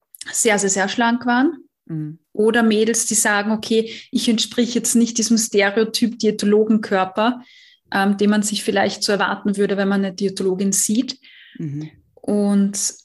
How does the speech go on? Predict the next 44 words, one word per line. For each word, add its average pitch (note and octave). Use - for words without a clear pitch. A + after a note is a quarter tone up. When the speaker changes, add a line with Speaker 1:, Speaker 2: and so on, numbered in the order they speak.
Speaker 1:
das G3+
hat G3+
mich G3
so G#3+
berührt, G#3
weil G3+
Speaker 2:
Mhm. -
Speaker 1:
auf D#3
der -
einen A#3
Seite G#3
habe G#3+
ich G#3+
mir G#3
gedacht, G#3
weißt G3+
du, A3
in A3+
meiner A3
Bubble, G#3+
wir G#3
sind G#3+
so A3
viele, A3
die G#3+
dafür G#3
kämpfen G3
und G#3
wir G#3+
sind G#3+
so A#3
weit G3
gemeinsam. G#3+
Und G#3+
dann, A#3
dann G#3+
höre A3
ich A#3+
wieder A3
sowas, A3
wo G#3+
ich A3
mir A3
denk, G#3+